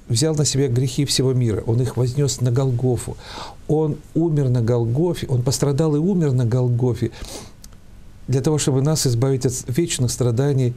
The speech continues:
и смерти вечной. Он сошел в ад для того, чтобы уничтожить ад как таковой и вывести оттуда праведников. Он воскрес из мертвых, и он тем самым нам проложил путь. Вот теперь, друзья,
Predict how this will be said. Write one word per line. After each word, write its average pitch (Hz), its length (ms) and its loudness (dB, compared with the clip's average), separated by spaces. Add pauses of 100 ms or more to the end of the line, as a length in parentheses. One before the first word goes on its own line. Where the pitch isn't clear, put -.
и 127 80 0
смерти 120 500 0
вечной. 104 500 0 (360)
Он 131 180 0 (580)
сошел 127 420 0
в 117 80 2
ад 135 200 0
для 123 120 2
того, 135 240 2
чтобы 135 300 0 (300)
уничтожить 127 760 0
ад 127 200 0
как - 220 -4
таковой 117 540 2
и 101 100 -6
вывести 147 420 0
оттуда 127 300 0
праведников. 101 720 0 (140)
Он 143 160 2
воскрес 151 440 0
из 127 140 2
мертвых, 156 400 0 (400)
и 147 240 0 (240)
он 156 180 2
тем 127 220 0
самым 151 560 0
нам 170 200 2
проложил 131 560 2
путь. 104 440 -2
Вот 143 220 0
теперь, 127 300 -2
друзья, 120 500 2